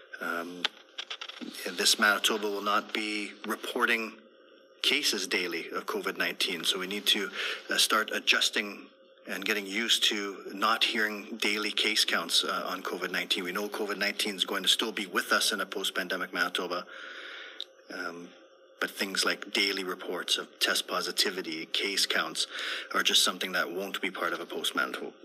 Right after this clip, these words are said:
post-pandemic Manitoba. I need to get back to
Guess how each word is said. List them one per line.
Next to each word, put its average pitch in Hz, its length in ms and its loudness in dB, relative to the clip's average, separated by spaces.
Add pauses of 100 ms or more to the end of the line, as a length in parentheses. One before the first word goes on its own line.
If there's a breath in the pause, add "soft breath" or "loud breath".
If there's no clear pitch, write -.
post-pandemic - 640 -2
Manitoba. - 440 -2 (2000 loud breath)
I 104 160 0
need 101 220 -4
to 104 260 4
get 110 240 -2
back 98 300 4
to 98 260 0